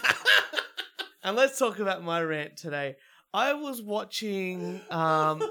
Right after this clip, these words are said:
Speaker 1: <laughs>
Speaker 2: I was watching, do you, have you ever seen a YouTube channel called Red Letter Media
Speaker 1: No.
Speaker 2: at all? It's, uh,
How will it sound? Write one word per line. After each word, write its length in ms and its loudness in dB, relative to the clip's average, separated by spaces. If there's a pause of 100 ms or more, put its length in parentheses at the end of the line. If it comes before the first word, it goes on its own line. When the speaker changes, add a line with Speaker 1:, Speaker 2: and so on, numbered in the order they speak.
(160)
Speaker 1:
<laughs> 220 -20
Speaker 2:
I 100 4
was 140 0
watching, 520 -6
do 120 -10
you, 320 -6
have 120 -4
you 60 -6
ever 120 -8
seen 240 -8
a 140 -6
YouTube 640 -8 (180)
channel 420 -4
called 340 -14 (800)
Red 320 2
Letter 240 0
Media 480 -8 (220)
Speaker 1:
No. 120 0
Speaker 2:
at 200 -6
all? 160 -12 (680)
It's, 360 -4 (100)
uh, 360 -4